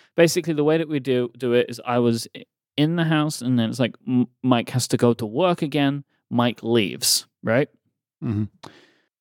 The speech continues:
Speaker 1: And that's when I go out into the hallway, put on the Santa suit. Now, there were two things, two things different from twenty nineteen Christmas to twenty twenty-one Christmas. Twenty nineteen Christmas,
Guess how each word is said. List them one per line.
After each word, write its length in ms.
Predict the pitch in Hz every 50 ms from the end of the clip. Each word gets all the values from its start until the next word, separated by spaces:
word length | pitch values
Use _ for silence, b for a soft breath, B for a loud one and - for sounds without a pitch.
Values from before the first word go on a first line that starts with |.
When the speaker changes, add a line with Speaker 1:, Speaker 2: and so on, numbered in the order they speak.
| _ _ _ _ _
Speaker 1:
And 100 | 131 127 117
that's 200 | 117 120 - -
when 120 | 135 120
I 80 | 117 117
go 180 | 123 120 123
out 200 | 123 113 117 -
into 220 | - 120 - - 117
the 120 | 113 110
hallway, 600 | 110 147 151 143 127 117 117 117 117 127 139 - _ _ _ _ _ _ _ _ _ -
put 140 | - 135 104
on 120 | 98 113 110
the 80 | 110
Santa 320 | - 120 110 107 - 113 110
suit. 260 | - - 87 - - _ _ _ _ _ _ _ _ _ _ _ _ _
Now, 80 | 110 107
there 100 | 110 107
were 60 | 110
two 260 | 104 - - 185 180
things, 340 | 175 - 156 131 127 120 -
two 140 | - - 156
things 240 | - 151 143 131 -
different 460 | - 135 123 - - 110 107 107 - _ _
from 300 | - - - 117 107 110
twenty 260 | - - 147 147 151 143
nineteen 380 | 143 143 139 135 - 135 123
Christmas 460 | 117 - 120 113 - - 117 117 117
to 100 | - -
twenty 220 | - - 127 117 110
twenty-one 420 | - - 120 117 110 107 107 104
Christmas. 640 | 113 - - - - 107 - - 143 - - - - _ _ _ _ _ _ _ _ _ _ _ _ -
Twenty 320 | - - 160 165 180 185
nineteen 440 | 180 175 175 170 160 - 160 143 131
Christmas, 680 | - 117 104 - - - - - 127 - - - -